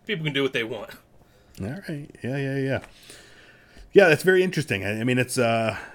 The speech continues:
Speaker 2: it's kind of a historic thing, as, as we had to mention, even though we know very little about it.
Speaker 1: Yeah.
Speaker 2: But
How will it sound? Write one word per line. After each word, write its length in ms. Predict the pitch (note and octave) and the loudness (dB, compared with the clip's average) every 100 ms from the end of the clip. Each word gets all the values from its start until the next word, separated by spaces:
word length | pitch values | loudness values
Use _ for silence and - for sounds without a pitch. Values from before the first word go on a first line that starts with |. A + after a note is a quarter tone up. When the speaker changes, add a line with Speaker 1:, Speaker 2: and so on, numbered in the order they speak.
| - - | -20 -12
Speaker 2:
it's 260 | A2+ A#2 - | -4 -4 -4
kind 300 | - A#2+ C3 | -6 -2 0
of 140 | B2 | 0
a 220 | B2 A#2+ A#2+ | 0 0 -2
historic 760 | A2 A2+ - - A2 C3 B2+ | -2 -4 -4 -4 0 0 0
thing, 400 | - - D3 C#3+ | -4 -2 0 0
as, 240 | F#2+ G2 - | -4 -8 -4
as 320 | A2 G2+ G2+ | -4 -4 -6
we 300 | A2 G#2+ A2 | -10 -6 0
had 160 | C#3 | 0
to 80 | C#3+ | 0
mention, 340 | B2+ B2+ C#3+ C#3 | 0 -2 -2 -2
even 160 | B2+ | -2
though 120 | B2 | -2
we 120 | A#2 A2+ | -4 -6
know 420 | A2 A#2+ A#2 A#2+ | -8 -6 -4 -4
very 280 | B2 B2 B2 | -4 -2 -2
little 240 | A2+ A2+ | -2 -4
about 300 | A#2 A2+ G2+ | -2 -4 -2
it. 100 | B2+ | -2
Speaker 1:
Yeah. 60 | |
Speaker 2:
But 80 | C3 | -4